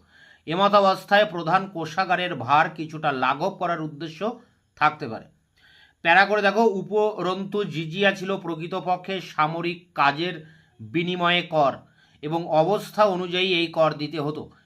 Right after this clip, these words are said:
স্ত্রী লোক, শিশুদের এই কর দিতে হতো না। কোনো অমুসলিম যুদ্ধে যোগদান করলে তাকেও জিজিয়া কর দিতে হতো না।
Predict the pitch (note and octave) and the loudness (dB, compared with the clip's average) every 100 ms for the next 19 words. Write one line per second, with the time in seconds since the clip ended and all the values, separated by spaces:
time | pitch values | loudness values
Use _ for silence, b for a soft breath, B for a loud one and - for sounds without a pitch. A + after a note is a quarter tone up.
0 | b E3 E3+ - G#3 G#3 F#3+ G3 G3 F3+ | b -6 -6 -4 -2 0 0 -2 -4 -10
1 | D#3+ F3+ F#3+ F#3 F3 D#3+ D#3 D3+ D#3+ D3 | -8 -6 -2 -2 0 0 0 -2 -6 -6
2 | C3+ E3+ F3+ G3 b b b b b - | -4 2 2 2 b b b b b -4
3 | F#3+ F3 E3 E3+ F#3+ - G3+ G#3 G3+ B | 2 6 6 4 -4 -6 -6 -6 -8 B
4 | B A2+ A#2 F3+ D#3+ G3 D#3 E3 E3 F3+ | B -10 -4 -4 -2 -2 -2 -2 2 2
5 | E3 F3+ F3+ F#3 D3+ D3 F3+ D#3 D#3+ D#3 | 0 -2 -2 0 0 0 -4 -6 -6 -2
6 | E3+ D#3+ D#3+ C#3+ C#3+ D#3 D3+ G3+ | -2 0 -2 -4 -8 -8 -6 -2